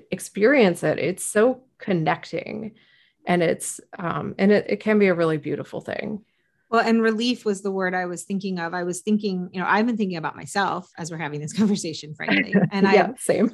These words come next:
Speaker 1: <laughs>
Speaker 2: I've been thinking about myself and I've been thinking about books and the books that have touched me and, and have pushed me in my life and given me the support that I needed at the times that I've needed it.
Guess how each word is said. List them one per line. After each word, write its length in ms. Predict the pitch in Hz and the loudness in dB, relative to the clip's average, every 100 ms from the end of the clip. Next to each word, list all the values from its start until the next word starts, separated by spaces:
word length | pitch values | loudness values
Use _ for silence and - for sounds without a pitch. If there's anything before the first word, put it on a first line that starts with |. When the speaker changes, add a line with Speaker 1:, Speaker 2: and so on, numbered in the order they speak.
| - | -4
Speaker 1:
<laughs> 80 | - | 0
Speaker 2:
I've 240 | 247 269 | 4 6
been 160 | 226 220 | 4 2
thinking 200 | 202 202 | 2 0
about 240 | 190 - | -2 -2
myself 440 | 185 190 294 285 269 | -4 0 2 0 -2
and 100 | 214 | -4
I've 100 | 208 | -2
been 160 | 220 | -4
thinking 240 | 214 190 175 | -4 -8 -8
about 320 | 147 131 226 | -6 -6 0
books 360 | 247 226 - | 0 0 -8
and 140 | 175 175 | -8 -8
the 60 | |
books 300 | 165 208 208 | -4 -6 -4
that 100 | 190 | -8
have 140 | 175 165 | -10 -10
touched 300 | - - - | -10 -10 -6
me 280 | 208 202 190 | -2 0 -2
and, 280 | 156 156 - 139 | -4 -8 -10 -10
and 420 | 160 156 151 170 _ _ _ _ | -8 -8 -10 -14 _ _ _ _
have 240 | 175 151 _ _ _ _ _ | -8 -8 _ _ _ _ _
pushed 400 | - 226 - - | -4 -2 -2 -2
me 240 | 202 202 202 | 0 0 0
in 140 | 185 | -2
my 140 | 175 | -2
life 340 | 175 180 185 185 | 0 0 -2 -4
and 160 | 165 | -6
given 280 | 185 180 196 | -4 0 2
me 440 | 185 180 170 165 - _ _ _ 175 | 2 0 -4 -6 -12 _ _ _ -6
the 100 | 175 | -4
support 420 | - - 196 185 | -6 0 0 0
that 120 | 175 | 0
I 120 | 175 | 0
needed 360 | 165 185 180 165 | 0 0 2 2
at 140 | 160 | 0
the 80 | 165 | -4
times 380 | - 180 175 180 | -4 -2 -2 -4
that 100 | 160 | -6
I've 120 | 160 | -4
needed 320 | 180 202 196 | -2 0 0
it. 280 | 160 156 | -2 -4